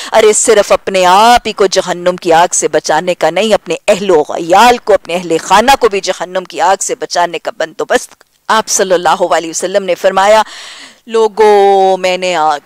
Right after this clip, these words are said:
देखी है, लोगों, मैंने आग देखी है।"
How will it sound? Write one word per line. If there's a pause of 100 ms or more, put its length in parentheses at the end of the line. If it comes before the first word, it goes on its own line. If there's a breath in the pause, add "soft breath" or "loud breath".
(100)
देखी
है, (840)
लोगों,
मैंने
आग
देखी
है।"